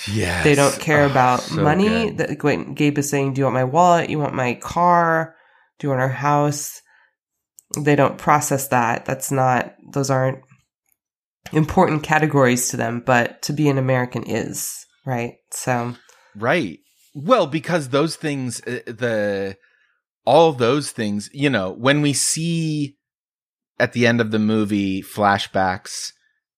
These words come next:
Speaker 1: to, like, we see the, um, the first boardwalk scene
Speaker 2: Mm-hmm.
Speaker 1: mirrored underground
Speaker 2: Right.
Speaker 1: by the Tethereds. The Tether, there's not a whole actual boardwalk under there. There's not a roller coaster under there. It's just people,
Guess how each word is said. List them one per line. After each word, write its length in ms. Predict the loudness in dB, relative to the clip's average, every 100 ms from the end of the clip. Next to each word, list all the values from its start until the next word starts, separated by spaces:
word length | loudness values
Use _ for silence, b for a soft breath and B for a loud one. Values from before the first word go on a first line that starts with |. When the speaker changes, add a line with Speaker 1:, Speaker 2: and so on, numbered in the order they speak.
| -6
Speaker 1:
to, 720 | 0 2 2 0 -2 -6 -10 _ 0
like, 200 | 0 2
we 160 | -2
see 440 | 0 0 0 -2 -2
the, 300 | -4 -2 2
um, 380 | 2 0 -4 -10 _ _
the 140 | -4 -4
first 460 | 2 2 2 -2
boardwalk 540 | 0 0 2 0 -2 -6
scene 480 | -6 -4 -4 -6 -10 _ _ _ _
Speaker 2:
Mm-hmm. 220 | -4 0
Speaker 1:
mirrored 640 | 4 4 4 2 0 -2 -12 _ -2
underground 680 | 0 0 -2 0 0 0 -4
Speaker 2:
Right. 80 | -2
Speaker 1:
by 160 | -2
the 80 | -4
Tethereds. 600 | -6 -4 -4 -6 -16 -20 b b b b
The 80 | -8
Tether, 320 | 0 2 2
there's 320 | 2 2 2
not 300 | 2 0 0 _
a 60 | -2
whole 520 | 4 6 6 2 -4 -2
actual 380 | -2 0 -4 -4
boardwalk 500 | 0 0 0 -4 -8
under 160 | -14
there. 260 | -14 -14 -8
There's 160 | -6 2
not 160 | 4 4
a 40 |
roller 280 | 4 2 2
coaster 360 | 0 -2 -2 0
under 160 | 0
there. 260 | -2 -6 -10 B B
It's 120 | -2
just 200 | 0 0 -2
people, 560 | -6 -2 0 0 -2